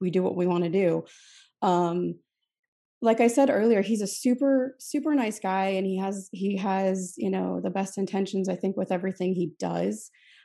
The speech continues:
Um, but, like, he just tends to, like, even if it's trash, even if it's not trash that he's made, because he's made some,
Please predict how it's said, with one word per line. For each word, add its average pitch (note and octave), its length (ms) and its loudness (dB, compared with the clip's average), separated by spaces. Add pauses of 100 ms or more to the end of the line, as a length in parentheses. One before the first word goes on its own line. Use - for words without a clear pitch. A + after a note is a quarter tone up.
(140)
Um, F3 580 2 (500)
but, B3+ 180 -2
like, C#4 160 4
he D4 140 4
just D4 220 4
tends D#4+ 260 8
to, D4+ 120 4
like, C#4 240 2 (300)
even E4+ 220 6
if F#4+ 120 4
it's C4+ 200 -2
trash, A#3+ 600 -6
even C#4+ 240 4
if D#4 140 0
it's - 180 -2
not B3 200 0
trash B3 400 -2
that A#3+ 120 -2
he's A#3 200 4
made, B3 340 2
because A#3+ 260 -2
he's A3 140 -4
made D4+ 220 0
some, G#3+ 280 -4